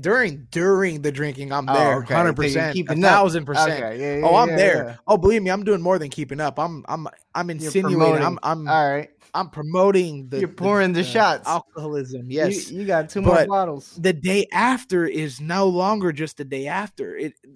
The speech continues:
Speaker 1: it's not, like,
Speaker 2: Two
Speaker 1: usually
Speaker 2: days
Speaker 1: it's, like,
Speaker 2: after.
Speaker 1: the morning after, right? Bro, like, I'm out of commission. I'm saying the whole day. I'm just like, I feel like shit. I'm just I can't eat anything. It's, it's bad. Yeah, I don't even get, like, the hang-, you know how, like, people have, like, the hang-, when you have a hangover, like, you just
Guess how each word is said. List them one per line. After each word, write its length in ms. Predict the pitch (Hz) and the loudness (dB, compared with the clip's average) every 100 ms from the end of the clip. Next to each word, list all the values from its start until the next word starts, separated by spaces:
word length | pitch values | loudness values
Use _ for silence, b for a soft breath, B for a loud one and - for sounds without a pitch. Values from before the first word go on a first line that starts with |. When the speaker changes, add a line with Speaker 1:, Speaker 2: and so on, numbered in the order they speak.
| - | -10
Speaker 1:
it's 200 | 185 214 | -8 -8
not, 100 | - | -6
like, 140 | 185 | -4
Speaker 2:
Two 60 | 196 | -2
Speaker 1:
usually 160 | 254 | 0
Speaker 2:
days 240 | 175 139 123 | 0 0 0
Speaker 1:
it's, 0 | |
like, 80 | 123 | -2
Speaker 2:
after. 160 | 123 | -2
Speaker 1:
the 0 | |
morning 340 | 147 156 151 127 | -2 -4 -4 -8
after, 320 | 123 - 120 | -10 -10 -8
right? 300 | 127 147 165 _ b b b | -6 -4 -6 _ b b b
Bro, 300 | 185 185 143 - - | 0 2 2 -2 -2
like, 200 | 147 - | -2 -2
I'm 220 | 139 190 - | -2 -2 -2
out 200 | 160 180 | -4 -2
of 140 | 170 - | -4 -6
commission. 480 | 143 139 160 156 | -10 -8 -6 -6
I'm 140 | 123 165 | -8 -10
saying 260 | 131 127 | -10 -10
the 80 | 123 | -10
whole 300 | 120 139 135 | -8 -4 -4
day. 220 | 131 139 | -4 -4
I'm 140 | 131 117 | -4 -8
just 140 | 135 | -12
like, 80 | - - | -14 -16
I 80 | 139 | -18
feel 260 | - 139 | -6 -4
like 200 | 147 143 | -2 -2
shit. 420 | - - 139 127 - B B B | -4 -2 -2 -2 -8 B B B
I'm 180 | - 127 | -8 -4
just 340 | 123 135 - _ _ | -2 -2 -4 _ _
I 120 | 120 | -4
can't 340 | 139 - 156 - | -2 0 0 -2
eat 200 | 160 175 - | -2 -2 0
anything. 540 | 160 156 - 156 156 - | 0 0 0 -2 -2 -4
It's, 220 | 147 - | -6 -8
it's 160 | 131 - | -12 -8
bad. 440 | 131 127 - 135 - B | -4 -2 -2 -8 -16 B
Yeah, 100 | - | 0
I 40 | 214 | 2
don't 120 | 254 | 4
even 180 | 269 240 | 2 4
get, 200 | 214 151 | 2 4
like, 280 | 165 139 - | 2 0 -4
the 120 | 139 | -6
hang-, 300 | 139 175 190 | -2 -2 -4
you 100 | 175 | -4
know 60 | 214 | -4
how, 100 | 208 | 0
like, 140 | 165 | -2
people 200 | - 165 | -2 -4
have, 160 | 165 139 | -4 -4
like, 140 | 127 | -6
the 80 | - | -6
hang-, 200 | 147 151 - | -6 -8 -10
when 160 | 143 | -8
you 60 | 151 | -4
have 100 | 143 | -4
a 40 | |
hangover, 420 | 131 139 147 147 151 | -4 -2 -2 0 0
like, 180 | 135 | -2
you 80 | 139 | -4
just 260 | 139 143 | -6 -8